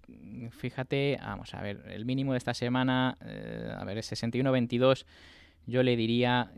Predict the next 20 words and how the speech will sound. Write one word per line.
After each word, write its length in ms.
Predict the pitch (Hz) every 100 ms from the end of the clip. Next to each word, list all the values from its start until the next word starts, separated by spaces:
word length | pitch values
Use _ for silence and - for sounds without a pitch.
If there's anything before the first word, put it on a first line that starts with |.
| -
que 100 | 110
por 180 | - 110
debajo 380 | 110 120 -
de 80 | 113
sesenta, 680 | 110 110 - 127 135 135 175 - - -
¿vale? 200 | 107 131
Incluso, 440 | 110 117 - 185 -
¿vale? 220 | - 127
Vamos 120 | 107
a 40 | 107
dar 20 |
un 60 | 113
poquito 180 | 110
más 140 | 107 104
de 60 |
margen, 200 | 107 143
por 120 | 143 117
debajo 140 | 123
de 60 | 127
sesenta, 460 | 120 135 135 156